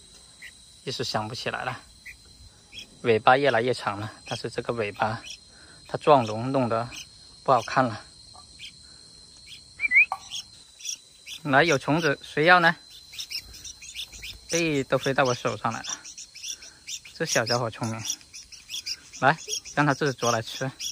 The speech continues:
他开始慢慢学自己吃东西了。哎，真棒！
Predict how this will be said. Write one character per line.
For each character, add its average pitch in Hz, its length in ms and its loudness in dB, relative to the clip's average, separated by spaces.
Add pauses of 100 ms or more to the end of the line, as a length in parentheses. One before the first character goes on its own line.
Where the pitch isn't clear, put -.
(1300)
他 143 120 2
开 151 120 6
始 - 140 -2
慢 135 160 4
慢 151 140 6
学 120 360 -2 (640)
自 156 200 0
己 - 40 -6
吃 - 160 -4
东 127 160 2
西 120 180 -4
了。 113 120 -2 (800)
哎， 165 420 0 (160)
真 117 200 -2
棒！ 123 200 4